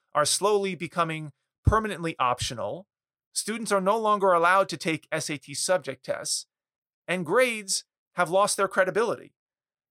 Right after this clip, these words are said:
So make sure you spend some time in junior year really performing well for those teachers and getting to know them.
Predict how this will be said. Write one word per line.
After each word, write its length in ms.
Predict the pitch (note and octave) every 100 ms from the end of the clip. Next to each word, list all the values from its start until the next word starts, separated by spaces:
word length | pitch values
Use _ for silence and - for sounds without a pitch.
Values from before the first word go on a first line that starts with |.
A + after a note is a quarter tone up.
| _ _ _
So 160 | -
make 240 | D3+ F#3 F#3+
sure 160 | G#3
you 180 | G3 G3
spend 360 | F#3 - F#3 F3+
some 140 | F#3
time 460 | E3 G3+ F#3 D#3 C#3+ - _ _ -
in 220 | F3 F#3+
junior 420 | D#3+ G3+ F#3+ F3+
year 380 | F3+ F#3 C#3 C3+ _ _ -
really 340 | C#3 F3+ G#3
performing 540 | F#3+ F3 F#3 F3+ F3
well 200 | E3+ E3
for 120 | E3 E3
those 200 | D3+ -
teachers 460 | A3+ - D#3+ D#3+
and 200 | - D3
getting 240 | C#3 C#3+ D3
to 120 | -
know 180 | C3+ C#3
them. 200 | G2+ -